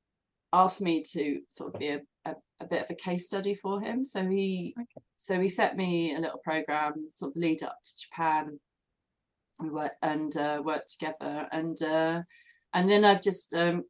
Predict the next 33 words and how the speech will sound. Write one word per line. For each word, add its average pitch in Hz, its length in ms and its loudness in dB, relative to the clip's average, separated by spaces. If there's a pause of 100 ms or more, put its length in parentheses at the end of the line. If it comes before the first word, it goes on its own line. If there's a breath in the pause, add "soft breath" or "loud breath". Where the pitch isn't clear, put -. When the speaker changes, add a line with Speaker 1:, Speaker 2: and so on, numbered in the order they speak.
Speaker 1:
continued 202 680 -2
with 202 180 2
him, 247 320 -2 (160)
'cause 190 280 -6
it, - 140 -10 (260)
it, 165 260 -6
you 190 120 -4
know, 175 100 0
he, 180 320 0
it 180 200 -2
actually 196 360 2
introduced 175 720 0
quite 156 240 -2
a - 40 -16
few 151 200 -8
different 147 600 -6 (920)
weight, 160 320 -4 (240)
weight 175 320 -6
exercises 185 680 -6
that 180 140 -6
I 180 60 -2
wasn't 180 480 -4
doing, 202 560 0
um, 156 580 -2 (640)
prior, 147 440 0 (840)
prior 156 260 2 (120)
to, 151 260 -2
um, 143 460 -4 (100)
yeah, 156 280 -4 (220)
having 151 180 -6
him 147 140 -8
on 147 160 -8
board. 147 260 -6